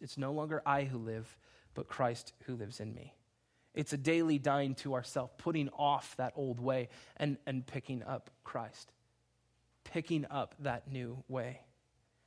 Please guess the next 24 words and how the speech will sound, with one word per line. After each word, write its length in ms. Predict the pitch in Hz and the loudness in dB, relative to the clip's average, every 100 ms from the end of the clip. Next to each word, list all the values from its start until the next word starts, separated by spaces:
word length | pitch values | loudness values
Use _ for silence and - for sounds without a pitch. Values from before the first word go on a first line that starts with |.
| _ - | _ -12
So 160 | - 143 | -4 4
this 280 | 165 175 | 6 6
is 140 | 165 147 | 4 2
a 40 | |
radical 440 | 139 131 139 135 143 | 4 4 2 -2 -4
transformation. 800 | - 131 - 131 135 123 113 113 | -2 -4 -2 -2 -2 -4 -8 -12
I 840 | _ _ _ _ _ _ _ - | _ _ _ _ _ _ _ 2
mean, 100 | 170 | 4
think 200 | - 226 | 8 10
about 200 | 208 175 | 12 12
it. 100 | 147 | 12
Maybe 260 | 151 175 208 | 10 8 8
for 200 | - 185 | 6 6
you 320 | 165 180 180 | 6 8 8
in 100 | 151 | 8
your 220 | 156 180 - | 8 6 8
own 220 | 170 190 | 6 6
story, 380 | - - 151 147 | 4 6 8 8
how 160 | 165 | 8
life 380 | 156 147 165 170 | 8 8 6 4
was 180 | 180 156 | 0 4
like 320 | 156 143 - | 6 6 4
before 380 | 139 - 170 160 | -4 2 4 4
Christ 500 | 165 131 123 - | 4 0 -2 -10